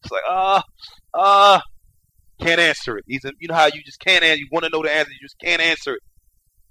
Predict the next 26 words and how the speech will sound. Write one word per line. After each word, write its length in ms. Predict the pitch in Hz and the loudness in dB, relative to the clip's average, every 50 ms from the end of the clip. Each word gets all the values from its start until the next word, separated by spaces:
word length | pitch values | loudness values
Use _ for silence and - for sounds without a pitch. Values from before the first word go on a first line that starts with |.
| - | -10
And 60 | - 156 | -8 -6
he 40 | 160 | -6
just 160 | 156 156 - | -8 -10 -10
can't 200 | - 185 185 180 | -6 -4 -2 0
answer 260 | 185 180 175 - - | 0 0 -2 -4 -6
it, 60 | 156 | -10
ikhwan, 280 | 139 135 - - 135 131 | -10 -8 -8 -6 -6 -4
barakallahu 300 | 127 123 123 117 117 113 - 113 | -4 -4 -4 -4 -6 -6 -8 -10
feekum. 260 | 113 - _ _ 92 _ _ _ _ _ _ _ _ _ _ _ _ - | -20 -20 _ _ _ _ _ _ _ _ _ _ _ _ _ _ _ -2
He 80 | 170 180 | 0 0
is 80 | 170 165 | 2 2
at 120 | 175 - - | 0 0 0
pains 300 | - 208 214 220 214 185 | -2 -2 -2 -2 -2 -4
with 80 | 180 175 | -6 -10
himself 300 | 180 170 - - 196 190 - | -10 -6 0 2 2 2 0
because 180 | 170 - 160 - | -2 -6 -8 -8
he 80 | 147 | -8
cannot 540 | - - - 151 135 139 143 165 170 175 160 - _ _ _ _ _ - | -16 -12 -12 -12 -10 -6 -2 0 2 2 0 -2 _ _ _ _ _ -2
answer 300 | 143 151 151 143 - 135 - | -2 0 0 0 -4 -6 -10
the 80 | 131 - | -10 -8
question. 400 | - - 139 - - - - 113 | -4 -6 -6 -6 -6 -20 -20 -20
He 80 | 107 - - | -16 -8 -4
doesn't 260 | 139 147 135 139 123 | -4 -4 -4 -6 -10
know 120 | 123 120 120 | -10 -10 -10
the 100 | 117 117 | -8 -6
answer. 380 | 113 113 117 107 - _ - | -6 -4 -6 -6 -8 _ -20